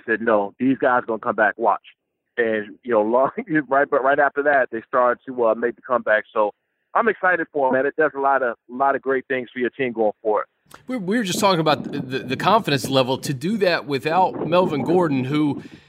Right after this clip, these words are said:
Speaker 2: is having an all-pro season, man. That can't be understated. To, to go into a, a place like Pittsburgh, with Pittsburgh rolling like they were,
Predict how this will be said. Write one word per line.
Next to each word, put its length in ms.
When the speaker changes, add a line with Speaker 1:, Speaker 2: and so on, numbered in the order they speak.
Speaker 2:
is 140
having 340
an 80
all-pro 480
season, 400
man. 160
That 140
can't 240
be 120
understated. 760
To, 140
to 80
go 320
into 480
a, 560
a 100
place 280
like 180
Pittsburgh, 720
with 240
Pittsburgh 380
rolling 340
like 160
they 120
were, 420